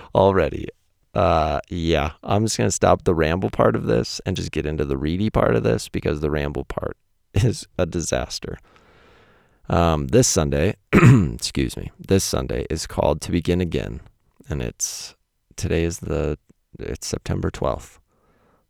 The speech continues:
twenty twenty-one, nine two two one. This is To Begin Again. And again, r-, don't forget, there's a photograph that goes with this. And if you go to tyler knott dot com and you wanna see the photograph, you can.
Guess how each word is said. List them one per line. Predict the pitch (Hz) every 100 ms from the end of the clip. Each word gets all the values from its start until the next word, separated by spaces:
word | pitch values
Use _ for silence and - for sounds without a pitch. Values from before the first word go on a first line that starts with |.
| -
twenty | - 76 73 78
twenty-one, | - 76 76 78 58 50 - - -
nine | 76 76
two | - 104 123 - _ _
two | - 101
one. | 98 - - - _ _ _ _ _ _ _ _ _ _ _ _ _ _ _ _ _ _
This | - 147
is | 82 76
To | -
Begin | 71 65
Again. | 71 67 50 76 - _ _ _ _ _
And | - 98
again, | 101 95 -
r-, | 50 50 -
don't | 98 98
forget, | - 90 55 - _ - -
there's | 85 95 92
a | 95
photograph | - 110 73 57 - -
that | -
goes | - -
with | -
this. | - - -
And | -
if | 90
you |
go | 85
to | 87
tyler | 82 - 80
knott | 73 80
dot | -
com | - 67 67
and |
you | 71
wanna | 78 76
see | 73
the | 67
photograph, | - - - 64 -
you | - -
can. | - - 65 -